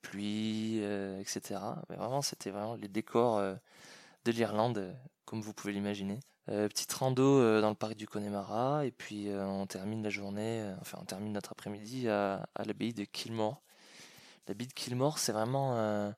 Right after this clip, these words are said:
une abbaye mystérieuse, euh, vous, vous savez, avec le, le toit pointu, euh, des pics un peu partout, euh, et elle est, euh, vraiment au pied d'une montagne, avec un lac devant, il y avait un petit peu de brume sur le lac, vraiment, c'était terrible. Après, on se fait beaucoup, beaucoup de route, et, euh,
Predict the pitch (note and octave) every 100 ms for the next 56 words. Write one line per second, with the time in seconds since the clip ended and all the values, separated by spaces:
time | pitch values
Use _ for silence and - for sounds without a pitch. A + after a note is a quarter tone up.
0 | - - A2 G#2 A2 B2 B2+ C3+ D3 -
1 | - B2+ C3+ C#3+ B2 A#2 G#2+ G#2 G#2 G2+
2 | - - - A#2+ C3 - G#2 F#2+ A2 -
3 | A2+ - A2+ - B2 A#2+ B2 A#2 G2+ G2
4 | G2 F#2+ F#2 G#2 - - G#2+ G#2 - G#2
5 | - - B2 B2 A2+ G#2 F#2+ - - -
6 | - - - G2 G2 A2 G#2 G2+ G#2+ B2
7 | A2+ - A#2+ A#2 G#2+ G#2+ B2 C3+ A2 A2
8 | _ _ _ - G#2 G#2+ G2+ A#2+ A#2+ G#2+
9 | G#2+ A#2+ D3 - - F#2 F#2 F#2+ - D3
10 | C3+ C3+ C3 B2 A#2+ B2 B2+ G#2+ A2 A#2+
11 | - - A#2+ - - B2+ - - A2 -
12 | - - - - - - - - - A2+
13 | - D#3 D3 A#2 G#2+ G#2+ - A#2 D3 -
14 | D3+ - C#3 B2+ D#3 - B2 A2 G#2+ G#2
15 | G2+ G2+ G2+ G2 G2+ G2+ F2+